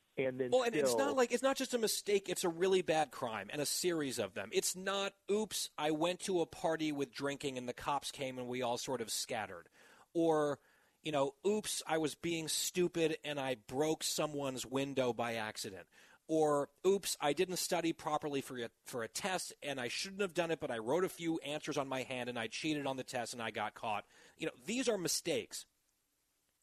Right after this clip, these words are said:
Speaker 2: That's different than lighting someone's hair on fire and then chasing someone who objects to that and beating them and sending them to the hospital. That is way beyond the scope of a mistake,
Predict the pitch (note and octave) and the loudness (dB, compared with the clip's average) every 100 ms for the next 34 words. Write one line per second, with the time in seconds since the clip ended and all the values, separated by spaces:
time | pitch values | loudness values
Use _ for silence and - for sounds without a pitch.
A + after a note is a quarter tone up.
0 | - F#3 F#3+ - A3+ B3 G3+ C#3+ C3+ _ | -2 -2 -2 -2 0 0 0 -2 -4 _
1 | _ - D3 D3 C#3+ F3 F#3 D#3+ E3+ D3+ | _ -2 0 2 2 2 0 0 0 -2
2 | C#3 E3+ E3+ C#3 B2+ B2+ A2 G2+ G2+ _ | -2 -2 -2 -2 -4 -6 -4 -4 -8 _
3 | _ _ _ D3+ D#3 D3+ D3 C#3+ C3+ - | _ _ _ -2 2 2 2 0 -4 -8
4 | - - - G#3+ - F#3+ D#3+ - E3+ E3+ | -8 -4 0 0 0 -2 -2 0 0 0
5 | D3 D3 - E3 D#3+ E3 C3+ B2 B2 C3+ | 0 0 0 -2 0 -2 0 0 0 -6
6 | A#2 - E3 E3+ D3+ C#3 C3+ - _ - | -4 0 2 2 0 -2 -4 -12 _ -6
7 | C3+ E3 D#3 C#3 C3 B2 B2+ - G2+ A2 | -2 0 0 -2 -2 -2 -2 -4 -6 0
8 | D#3 D#3+ C#3+ - _ _ G#2+ C3 G#3 A#3+ | 0 0 -2 -6 _ _ -4 0 2 2
9 | G3+ F#3 D#3+ C#3+ C3 A#2+ - _ _ _ | 0 0 2 0 -2 -6 -12 _ _ _
10 | - D3 - - E3+ D#3 C3 B2+ - C#3 | -2 0 0 2 2 2 0 -2 -2 -2
11 | F#2+ E2+ | -2 -4